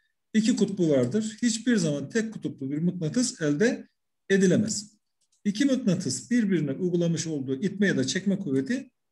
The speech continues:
her bir mıknatısın kutup şiddetleri. Kutup şiddetine M diyeceğiz. Coulomb'daki gibi hatırlayın.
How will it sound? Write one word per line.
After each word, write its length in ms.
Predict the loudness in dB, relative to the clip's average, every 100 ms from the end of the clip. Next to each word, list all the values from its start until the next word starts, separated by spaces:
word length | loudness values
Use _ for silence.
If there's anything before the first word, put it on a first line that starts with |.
| _ _
her 320 | 2 4 4
bir 100 | 4
mıknatısın 680 | 2 0 -2 -4 -4 -4 -4
kutup 260 | -2 -2
şiddetleri. 600 | 0 0 0 0 0 -4
Kutup 240 | -2 -4 -4
şiddetine 420 | 0 0 2 6
M 300 | 8 6 4
diyeceğiz. 560 | 2 2 0 -2 -10 _ _ _ _ _ _ _ _
Coulomb'daki 540 | 0 2 2 -2 -4 -4
gibi 200 | -2 -2
hatırlayın. 680 | -4 -4 -2 -2 -2 -8